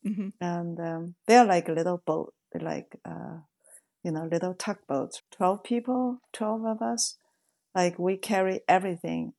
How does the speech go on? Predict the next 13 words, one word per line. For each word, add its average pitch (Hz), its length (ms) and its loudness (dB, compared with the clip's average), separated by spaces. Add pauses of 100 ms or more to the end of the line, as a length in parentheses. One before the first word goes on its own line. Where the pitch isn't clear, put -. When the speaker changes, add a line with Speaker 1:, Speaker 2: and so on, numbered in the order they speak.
(140)
Speaker 2:
unlimited 175 840 -2
amount - 400 -8
of - 120 -10 (180)
things. - 540 -8 (520)
Water, 170 600 -2
food, 175 460 -6 (640)
you 170 60 -4
know, 165 220 -6
people, 180 540 -2
computer, 175 920 -6
sleeping 175 540 -2
bags, 175 600 -8
and 160 180 -12